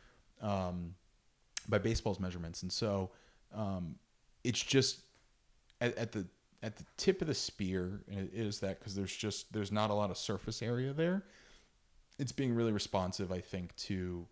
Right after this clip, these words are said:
kind of the, the individuals and the dynamics at play in those organizations, um, because there are lots of examples of executives who, um, I've got a good friend,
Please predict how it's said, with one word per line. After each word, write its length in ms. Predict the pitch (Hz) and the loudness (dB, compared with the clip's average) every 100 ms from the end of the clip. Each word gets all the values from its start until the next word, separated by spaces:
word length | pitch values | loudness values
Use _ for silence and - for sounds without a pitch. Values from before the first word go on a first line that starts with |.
| - | -8
kind 160 | 87 | -8
of 180 | 87 87 | -8 -8
the, 180 | 92 78 - _ _ _ _ _ _ | -8 -8 -12 _ _ _ _ _ _
the 160 | 107 95 | -2 2
individuals 640 | 110 98 101 101 98 95 | 2 2 2 2 2 2
and 100 | 92 | 0
the 60 | 90 | -2
dynamics 640 | 87 87 85 85 82 92 - | 0 -2 -4 -4 -6 -6 -8
at 120 | - | -8
play 420 | - 85 82 87 | -10 -6 -4 -4
in 100 | 90 | -2
those 180 | 87 85 | -4 -2
organizations, 1000 | 90 87 85 85 82 87 143 175 190 - - | -4 -2 -4 -4 -4 -4 0 0 0 -6 -6
um, 300 | 101 92 90 | -4 -2 -4
because 640 | 104 - 117 104 95 - - - - - _ _ _ _ _ _ _ - _ | -4 0 2 2 0 -4 -10 -20 -20 -20 _ _ _ _ _ _ _ -20 _
there 160 | 135 127 | 6 8
are 160 | 131 135 | 8 10
lots 360 | 117 110 - | 10 8 6
of 60 | 110 | 2
examples 560 | 101 98 104 101 95 | 0 2 0 0 0
of 120 | 98 95 | 0 0
executives 760 | 90 101 98 107 95 90 - | 0 0 0 0 0 0 0
who, 540 | - 98 92 90 87 - _ - _ - | 2 2 2 0 -2 -8 _ -20 _ -6
um, 440 | 92 90 87 - | -2 -2 -4 -6
I've 100 | - | -4
got 120 | 104 98 | 0 0
a 60 | |
good 240 | 90 101 95 | 2 2 2
friend, 560 | - 98 92 90 87 | 0 2 2 0 -4